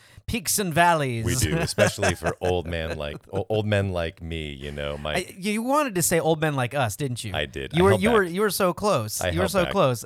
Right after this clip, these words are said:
Speaker 1: And we're not that far apart, but I appreciate you holding
Speaker 2: You
Speaker 1: back.
Speaker 2: see, I did you the honor. Until you've had laryngitis for an entire week, like I have,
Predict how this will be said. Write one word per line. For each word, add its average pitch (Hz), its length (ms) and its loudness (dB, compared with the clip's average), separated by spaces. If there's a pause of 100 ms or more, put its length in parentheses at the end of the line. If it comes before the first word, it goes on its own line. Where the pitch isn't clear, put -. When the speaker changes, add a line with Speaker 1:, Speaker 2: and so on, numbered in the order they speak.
Speaker 1:
And 151 320 -2
we're 202 100 -4
not 226 220 -2
that 127 160 -2
far 120 160 0
apart, 110 340 -2
but 127 160 -2
I 143 100 0
appreciate 139 480 -6
you 123 140 -8
holding 113 300 -6
Speaker 2:
You 104 80 -6
Speaker 1:
back. 107 180 -2
Speaker 2:
see, 98 60 -6
I 87 100 -2
did 98 280 -4
you 95 60 -4
the 87 180 -8
honor. 76 280 -6
Until 107 240 -4
you've 151 140 -6
had 123 180 -2
laryngitis 90 800 -6
for - 140 -12
an 76 60 -8
entire 78 440 -8
week, 71 360 -12
like 76 280 -4
I 78 160 0
have, 104 360 -2